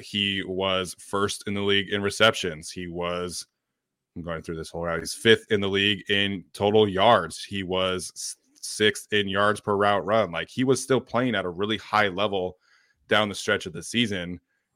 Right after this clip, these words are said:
And like Tyler has here, you know, best per play stats of his career since two thousand eighteen, like,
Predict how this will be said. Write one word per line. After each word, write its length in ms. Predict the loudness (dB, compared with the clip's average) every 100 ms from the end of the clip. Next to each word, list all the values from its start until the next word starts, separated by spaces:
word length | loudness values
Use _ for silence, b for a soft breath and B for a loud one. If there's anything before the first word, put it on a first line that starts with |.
| -2
And 320 | 0 0 -2
like 180 | -4 -2
Tyler 260 | 0 0
has 280 | 0 -2 -2
here, 240 | 0 0
you 100 | 0
know, 120 | -6 -6
best 300 | -2 -2 0
per 160 | -2
play 200 | 0 -2
stats 520 | -2 -2 0 0 -6 -8
of 200 | -10 -8
his 300 | -8 -8 -10
career 420 | -6 -2 2 0
since 240 | -2 -10
two 160 | -8 -4
thousand 400 | -2 -2 -2 -6
eighteen, 500 | -10 -6 -2 -2 -2
like, 280 | -8 -10